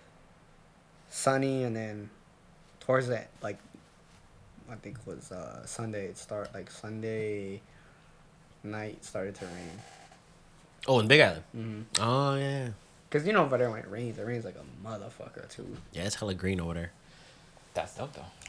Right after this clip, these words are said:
Speaker 1: It's dope because, like, over there, a lot of people have, like, water catchments.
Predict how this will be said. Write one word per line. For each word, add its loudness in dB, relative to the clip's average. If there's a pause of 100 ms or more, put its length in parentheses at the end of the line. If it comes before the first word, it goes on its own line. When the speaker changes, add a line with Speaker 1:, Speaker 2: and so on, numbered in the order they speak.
Speaker 1:
It's 8
dope 12
because, 6
like, 8
over 2
there, 8
a 8
lot 2
of -2
people -4
have, 0
like, -2 (680)
water 0
catchments. 0